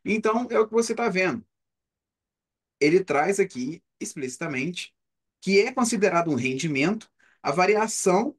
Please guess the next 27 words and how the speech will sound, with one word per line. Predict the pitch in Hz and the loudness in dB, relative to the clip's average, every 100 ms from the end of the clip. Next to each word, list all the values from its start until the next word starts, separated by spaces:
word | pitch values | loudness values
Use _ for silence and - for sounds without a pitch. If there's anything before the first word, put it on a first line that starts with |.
| - | -8
da | 233 156 | -4 -2
criptomoeda | 151 151 190 185 160 170 | -2 -2 -2 -4 -4 -6
em | 180 | -6
relação | 202 190 190 190 | -4 -4 -6 -8
à | |
moeda | 185 180 185 | -6 -6 -6
nacional. | 185 226 226 208 113 - _ _ _ _ _ _ _ | -6 -6 0 0 0 -6 _ _ _ _ _ _ _
E | - | -2
como | 214 226 | 2 2
ele | 240 | 0
falou | 233 220 226 | 0 0 0
lá | 233 | 0
atrás, | 202 190 127 113 - | 2 4 2 -2 -8
você | 127 127 151 | -4 -2 -2
tem | - 220 | -2 -4
que | 247 | -2
pagar | 226 139 117 120 - _ _ _ | -4 0 0 -2 -6 _ _ _
quinze | 190 214 208 | -4 -2 -4
por | 143 | -10
cento | - 123 107 | -8 -8 -6
de | 127 | -6
imposto | 120 107 110 - - _ _ _ _ | -2 -2 -2 -6 -18 _ _ _ _
anualmente, | 196 220 196 131 113 123 151 - _ 117 | 0 2 2 2 2 0 -4 -10 _ -6
na | 123 | -4
declaração | 120 131 127 165 202 | 0 0 0 -2 -2
feita | 196 170 139 | -2 -2 -4
anualmente, | 123 110 110 131 - | -4 -4 -6 -8 -10